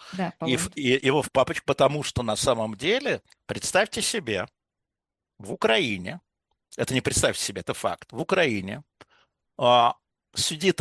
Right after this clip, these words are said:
Speaker 2: сидит в тюрьмах осужденных двадцать священнослужителей,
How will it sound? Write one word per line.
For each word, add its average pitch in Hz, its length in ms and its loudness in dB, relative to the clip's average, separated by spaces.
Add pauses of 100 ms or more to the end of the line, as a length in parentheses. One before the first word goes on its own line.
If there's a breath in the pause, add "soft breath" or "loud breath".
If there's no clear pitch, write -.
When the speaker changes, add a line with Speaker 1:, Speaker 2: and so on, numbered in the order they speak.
Speaker 2:
сидит 160 380 2
в - 80 -6
тюрьмах 139 460 0
осужденных 180 720 0
двадцать 165 560 2
священнослужителей, 123 1500 -4